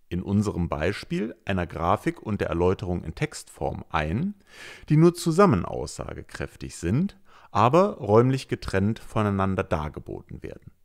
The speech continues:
Im angedeuteten Beispiel standen die Erläuterungen neben der Grafik und nicht in sie integriert. Diese räumliche Trennung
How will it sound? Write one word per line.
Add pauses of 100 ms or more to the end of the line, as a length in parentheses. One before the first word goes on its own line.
(640)
Im
angedeuteten
Beispiel
standen
die
Erläuterungen
neben
der
Grafik (180)
und
nicht
in
sie
integriert. (1120)
Diese
räumliche
Trennung